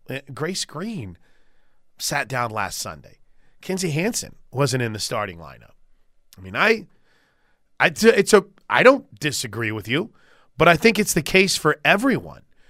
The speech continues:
If you don't hit, you're not gonna play. It's that simple. If you make an error or you struggle in the field, you're not gonna play. That expectation level is really high.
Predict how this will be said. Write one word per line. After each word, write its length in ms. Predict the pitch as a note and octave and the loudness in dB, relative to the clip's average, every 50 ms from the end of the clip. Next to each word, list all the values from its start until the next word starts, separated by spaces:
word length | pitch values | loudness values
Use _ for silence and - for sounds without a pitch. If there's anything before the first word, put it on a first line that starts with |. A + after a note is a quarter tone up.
| _ _ _ _ _ - | _ _ _ _ _ 0
If 200 | F#3 F#3 - - | 0 0 2 2
you 200 | D3 F3 A#3+ D4+ | 4 6 6 8
don't 240 | E4 D4 C4 - F3 | 8 6 4 4 0
hit, 400 | D3+ F3 D4+ F4 D#4 - - - _ _ _ _ _ _ _ _ _ - | 0 2 4 4 4 2 0 -4 _ _ _ _ _ _ _ _ _ -6
you're 200 | A2+ C#3+ A#3 D#4 | 0 2 4 4
not 240 | F4 E4 - - | 4 2 0 0
gonna 200 | F3+ A#3+ B3+ F3+ | 0 2 2 2
play. 560 | B2+ - - F3 A#3 B3+ F#3+ E2 A#1+ - - _ _ _ _ _ _ _ _ _ _ _ _ _ _ _ _ _ _ _ _ _ _ _ _ _ _ - - _ _ | 0 -2 -2 0 0 0 0 -4 -8 -16 -20 _ _ _ _ _ _ _ _ _ _ _ _ _ _ _ _ _ _ _ _ _ _ _ _ _ _ -20 -20 _ _
It's 180 | - F#3 - - | -6 -2 2 4
that 200 | G#3+ A3 B3+ - | 4 4 4 4
simple. 400 | - - C4 B3 - - - _ _ _ _ _ _ _ _ _ _ _ _ _ _ _ _ _ - | 4 4 4 4 2 -4 -14 _ _ _ _ _ _ _ _ _ _ _ _ _ _ _ _ _ 6
If 300 | G3 F#3 F#3 D3+ - - _ _ _ _ _ - | 8 8 8 8 4 -4 _ _ _ _ _ 0
you 220 | C#3 D#3 A3+ C4+ | 4 4 6 8
make 200 | D4 B3+ A#3+ A#3+ | 8 6 6 6
an 120 | F#3 E3 E3+ - | 4 0 2 4
error 500 | F#3+ B3 C4+ G#3+ D3+ A#2+ A#2+ D3 F#3 - _ _ _ _ _ _ _ _ _ _ - | 4 6 8 8 8 8 6 2 -2 -6 _ _ _ _ _ _ _ _ _ _ 8
or 120 | E3+ F3+ | 8 8
you 240 | E3+ D3+ F3 A#3 A#3+ | 8 8 4 2 2
struggle 520 | A#3+ - - - - - A3+ A#3 G#3+ G3+ | 2 2 0 2 4 6 6 6 8 6
in 80 | G3 F3 | 6 4
the 60 | D#3+ | 4
field, 500 | - - B3 B3+ A3+ F#3 E3 D#3+ D3+ C#3+ - _ _ _ _ - | 2 2 2 4 6 6 6 4 2 -2 -10 _ _ _ _ -10
you're 180 | - G#2 F3+ C4 | -2 4 6 6
not 160 | D#4+ D#4+ - | 6 6 6
gonna 160 | - E3+ C#3+ | 4 4 4
play. 280 | - - - F3+ F3 C3 | 2 2 4 4 4 4
That 160 | G2+ B2 F3 | 4 4 4
expectation 720 | A#3+ A#3+ - - G#3+ F#3 - - E3 E3+ D#3+ - - D3+ | 2 2 2 0 0 0 0 0 -2 -2 -2 -2 0 2
level 260 | C#3+ C#3+ C#3 A#2+ B2 A#2+ | 4 4 4 4 2 -2
is 120 | G#2 F#2+ | -2 0
really 200 | B2+ C3 A#2+ A2 | 0 0 2 4
high. 180 | G#2+ A2+ G2+ | 4 4 2